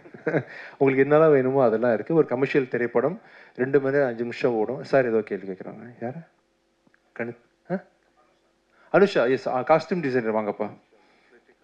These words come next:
ம், கிருத்திகா, கிருத்திகா நீங்களும் மேல வாங்க. So, இந்த படத்துல வந்து டி ஏ பண்ற மனோஜ், நீங்க வாங்க. So, இந்த படத்துல வந்து எல்லாமே இருக்கு. ஒரு கமர்ஷியல் படத்துக்கு என்ன தேவையோ, இந்த படத்துலேருந்து க-, கருத்துன்னு ஒண்ணு புது-,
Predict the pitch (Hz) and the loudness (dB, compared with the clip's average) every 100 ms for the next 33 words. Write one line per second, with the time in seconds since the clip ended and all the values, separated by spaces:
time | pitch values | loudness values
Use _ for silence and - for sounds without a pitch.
0 | - - 120 107 - 143 127 123 107 - | -20 -12 -12 -6 -4 -2 0 0 0 -6
1 | 139 127 127 117 117 107 98 92 90 95 | -8 -4 -2 -2 -2 -4 -4 -6 -8 -12
2 | - - 123 127 139 151 170 143 151 170 | -10 -4 -2 2 2 2 0 0 -2 -6
3 | - _ _ _ - 135 139 156 147 120 | -8 _ _ _ -20 -2 4 4 2 -2
4 | 117 113 117 107 110 113 110 104 107 113 | -4 -2 -4 -4 -6 -4 -4 -6 -8 -14
5 | 123 _ _ _ _ _ - 147 139 147 | -18 _ _ _ _ _ -6 2 2 4
6 | 156 180 160 151 135 143 147 135 117 110 | 2 2 2 2 2 2 2 0 -2 -8
7 | - 123 151 175 156 139 127 127 120 131 | -4 -4 -2 -2 0 -2 -2 -4 -4 -2
8 | 120 117 117 135 180 151 _ - - - | 0 0 2 0 -2 -14 _ -20 -20 -20
9 | - _ - - _ _ - 139 143 147 | -20 _ -20 -20 _ _ -2 2 4 2
10 | 147 156 160 185 175 147 131 127 - 127 | 0 -2 0 0 2 2 0 -2 0 2
11 | 123 156 180 - 214 196 170 156 147 - | 2 0 0 0 0 0 0 -2 -4 -4
12 | 156 | -4